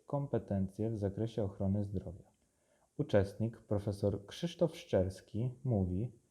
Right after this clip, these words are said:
że reakcja państwa na koronawirusa była za słaba. Każde państwo europejskie w momentach kryzysu uciekło pod własne rządy,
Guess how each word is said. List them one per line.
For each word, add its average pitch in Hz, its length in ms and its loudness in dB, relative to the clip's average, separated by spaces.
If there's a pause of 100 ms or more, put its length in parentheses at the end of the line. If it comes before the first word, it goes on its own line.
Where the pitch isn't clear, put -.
(360)
że 104 160 4
reakcja 147 400 2
państwa 95 500 0
na 104 160 0
koronawirusa 113 920 0
była 98 300 2
za 123 140 2
słaba. 92 380 -4 (960)
Każde 143 300 2
państwo 98 380 0
europejskie 92 720 0
w 117 60 -2
momentach 101 460 0
kryzysu 104 680 -2 (200)
uciekło 113 420 0
pod 98 180 -2
własne 98 420 0
rządy, 92 480 0